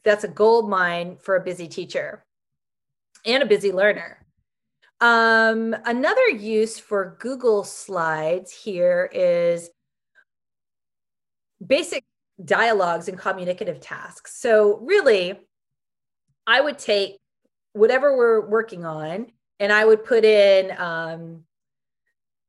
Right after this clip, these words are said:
slides of situations, and I would then have students write those things and, and perform them, those dialogues. So this is obviously, you know, at an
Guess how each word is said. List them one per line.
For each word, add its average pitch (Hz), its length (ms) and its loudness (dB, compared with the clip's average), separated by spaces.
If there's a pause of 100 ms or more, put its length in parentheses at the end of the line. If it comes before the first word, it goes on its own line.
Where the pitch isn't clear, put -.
slides 233 600 2
of 190 100 -2
situations, - 1200 -8
and 196 100 -2
I 180 100 4
would 190 240 -2 (140)
then 180 540 0
have 190 440 0
students 208 1040 -2 (1300)
write 214 440 2
those 175 280 0
things 180 720 -10 (120)
and, 185 200 2
and 175 260 -8
perform 175 400 -4
them, 156 140 -6
those 160 180 -8
dialogues. 165 400 -6
So - 80 -12
this 226 120 -4
is - 20 -6
obviously, 180 640 -2 (340)
you 180 120 -10
know, 160 180 -8
at 180 160 0
an 170 100 -4